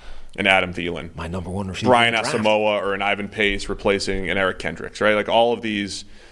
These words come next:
Speaker 1: uh, re-, replacing a Zadarius Smith, replacing some of these higher priced players with younger players or unproven players.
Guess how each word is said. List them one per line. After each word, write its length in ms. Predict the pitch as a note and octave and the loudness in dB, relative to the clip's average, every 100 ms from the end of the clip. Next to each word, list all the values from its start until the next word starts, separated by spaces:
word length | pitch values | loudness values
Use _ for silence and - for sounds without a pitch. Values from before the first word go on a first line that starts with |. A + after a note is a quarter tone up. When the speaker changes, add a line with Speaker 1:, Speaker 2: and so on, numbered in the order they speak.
| - - - | -20 -10 -4
Speaker 1:
uh, 300 | - D#2+ A1 - - - - - | -2 -2 -2 -4 -8 -16 -20 -16
re-, 200 | - G#2 | -8 -4
replacing 500 | G#2+ G#2 C3+ A#2+ B2 | 0 4 6 6 4
a 60 | A2 | 0
Zadarius 480 | F#2+ F2+ G2+ F#2+ F#2+ | 0 2 2 0 -2
Smith, 380 | - - - - - - - - | -6 -8 -10 -16 -16 -18 -18 -16
replacing 800 | - G#2+ - C3+ C3+ C3 G#2 G2 F2+ - - - - | -2 -2 4 4 4 0 -2 -6 -10 -16 -20 -18 -12
some 260 | - - A2+ | -2 0 2
of 60 | |
these 160 | G#2+ G2 | 2 0
higher 320 | - A#2 G#2+ | 4 6 6
priced 300 | - G#2+ G2 | 2 0 0
players 360 | - A#2 G#2+ F#2 | 0 2 0 -2
with 120 | F#2 | -4
younger 300 | G2 G#2 G#2 | 0 2 0
players 420 | G2+ G#2 G2 G2 | 0 0 0 -2
or 160 | F#2 F2 | -2 -4
unproven 540 | - G2+ F2+ D3 B2 F2+ | -2 -2 2 0 0 0
players. 440 | G#2+ G2 G2 - | 2 2 -2 -6